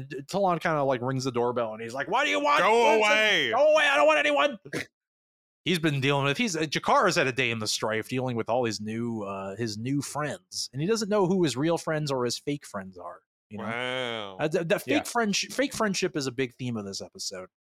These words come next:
Speaker 1: Um, and, uh, so, uh, Talon is, uh, uh, uh, visiting with him, and, uh, G'Kar is just like, "You know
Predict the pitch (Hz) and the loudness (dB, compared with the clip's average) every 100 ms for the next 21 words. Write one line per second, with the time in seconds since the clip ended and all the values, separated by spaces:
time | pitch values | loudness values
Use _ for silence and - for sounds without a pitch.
0 | _ _ _ _ _ 131 120 113 110 110 | _ _ _ _ _ -6 -2 -2 -4 -10
1 | 143 131 131 131 123 120 120 _ _ _ | -6 -4 0 0 2 0 -4 _ _ _
2 | _ _ _ _ - 208 269 254 247 254 | _ _ _ _ -8 -2 2 2 4 4
3 | 247 247 226 - 339 302 277 220 180 170 | 2 0 -2 -6 0 2 2 0 0 2
4 | 165 160 160 147 139 147 131 123 123 117 | 4 4 4 2 2 0 0 -2 -4 -4
5 | 117 113 107 101 104 101 98 _ _ _ | -4 -6 -6 -6 -8 -10 -16 _ _ _
6 | _ _ _ _ _ _ - - - 123 | _ _ _ _ _ _ -20 -14 -4 -4
7 | 120 113 110 107 107 _ _ _ _ _ | 0 0 2 0 -2 _ _ _ _ _
8 | - - 302 240 214 196 196 180 165 156 | -18 -4 0 0 0 -2 -2 0 2 2
9 | 151 | 0